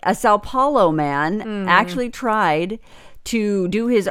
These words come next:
Speaker 1: own rhinoplasty using a YouTube video as a guide and ended up at the Campo Limpo Emergency Care Unit
Speaker 2: Oh,
Speaker 1: with an infected wound.
Speaker 2: Ugh.
Speaker 1: The man told doctors that he did not use any gloves to perform the procedure and didn't clean the wound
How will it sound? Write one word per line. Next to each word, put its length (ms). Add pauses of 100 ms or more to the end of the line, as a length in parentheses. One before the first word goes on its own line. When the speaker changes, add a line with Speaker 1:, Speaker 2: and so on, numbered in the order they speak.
Speaker 1:
own 300
rhinoplasty 840
using 280
a 80
YouTube 580
video 520
as 180
a 20
guide 580
and 180
ended 280
up 160
at 100
the 140
Campo 640 (200)
Limpo 720
Emergency 520
Care 240
Unit 420
Speaker 2:
Oh, 40 (360)
Speaker 1:
with 160
an 140
infected 680
wound. 460
Speaker 2:
Ugh. 840
Speaker 1:
The 40
man 220
told 220
doctors 340
that 140
he 120
did 140
not 200
use 180
any 160
gloves 400
to 100
perform 360
the 60
procedure 560
and 140
didn't 240
clean 320
the 60
wound 560